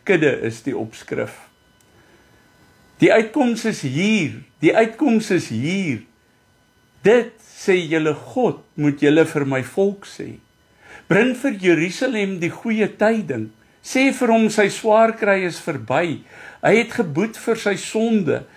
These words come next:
Hy het van die Here die volle straf ontvang vir al sy sondes." Iemand roep, "Maak vir die Here 'n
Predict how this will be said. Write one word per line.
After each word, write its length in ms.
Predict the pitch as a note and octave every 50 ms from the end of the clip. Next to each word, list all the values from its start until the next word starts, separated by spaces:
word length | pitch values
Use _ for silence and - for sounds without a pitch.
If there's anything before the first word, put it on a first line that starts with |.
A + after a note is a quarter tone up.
| - - - - -
Hy 140 | - D#3 G3
het 140 | A#3 A3+ -
van 200 | - A#3+ A#3 A3+ A3+
die 100 | G#3+ F3+ C#3+
Here 320 | C#3+ E3 F#3+ A3+ A3+ A3+ G#3
die 120 | G#3 D#3+
volle 340 | - - - A#3+ C4 C4 C4+ A#3+ -
straf 400 | - - - F#3 D#3+ D3 C#3+ - -
ontvang 460 | C3+ B2+ A2+ A#2 - - C#3+ C3 B2+ A#2+ - - - - - _
vir 200 | - - F#3+ G3+ -
al 200 | A#3 A#3+ C4 B3+ A3
sy 200 | - - E3 C#3 C3+
sondes." 560 | - - C3+ B2 A#2+ A#2 A#2+ - C#3 C#3 - _ _ _ _ _ _ _ _ _ _ _ _ _ _ _ _ _ _ _ _ _ _ _ _ _ _ _
Iemand 440 | G#3+ A3 A#3 A#3+ B3 A#3 G#3+ - -
roep, 360 | - A2 C#3+ F#3+ G#3+ - - _ _ _ _ _ _ _ _ _ _ _ -
"Maak 360 | - C#3 D#3+ G#3 A#3+ A#3 -
vir 180 | - C4+ C#4 A3 A3
die 100 | B3 G#3
Here 480 | F3 C#3+ D3+ E3+ F#3 G#3+ G#3+ G#3 F#3+
'n 60 | -